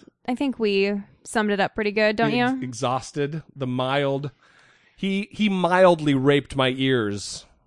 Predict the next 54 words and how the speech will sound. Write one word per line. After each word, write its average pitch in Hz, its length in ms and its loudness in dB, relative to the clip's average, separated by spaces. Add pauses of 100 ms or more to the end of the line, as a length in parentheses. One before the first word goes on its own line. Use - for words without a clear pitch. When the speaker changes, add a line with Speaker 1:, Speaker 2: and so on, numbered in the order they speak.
(720)
Speaker 2:
with, 127 320 -6
uh, 113 260 0
those 110 260 -4
tweets. 101 460 -6
Speaker 1:
Well, 277 120 4
and 294 120 4
Speaker 2:
Or 330 60 6
Speaker 1:
I'd 359 80 6
Speaker 2:
my 339 100 8
Speaker 1:
love, 339 80 8
Speaker 2:
eyes, 104 380 2
as 95 120 -6
it 101 80 -10
were. 87 280 -10
Speaker 1:
I'd 285 200 4
love 311 180 4
to 285 60 -4
hear 269 220 2
what 247 140 0
people 240 260 0
think 302 220 -2
about 180 240 -2
this, 170 220 -8
too. 202 440 -2
I'm, 214 160 -2
I'm 226 140 2
sure 233 260 0
that 208 140 -2
there's 214 180 0
plenty 226 240 -2
of 214 80 -2
people 220 240 -2
that 208 100 2
are 202 100 2
listening 208 380 -2
that 196 120 -2
have 196 200 0
been 190 300 -2
molested 196 640 -2
or 190 240 -2
have 190 200 -2
been 196 160 -4
raped. 190 360 -2
Speaker 2:
There 113 180 -6
most 120 280 -8
certainly 135 340 -4
have. 90 280 -10
Speaker 1:
And, 208 320 -2
or 220 300 4
just 208 320 -4
even 214 360 -2
regular 214 440 2
physical 220 440 -2
abuse. 202 500 -4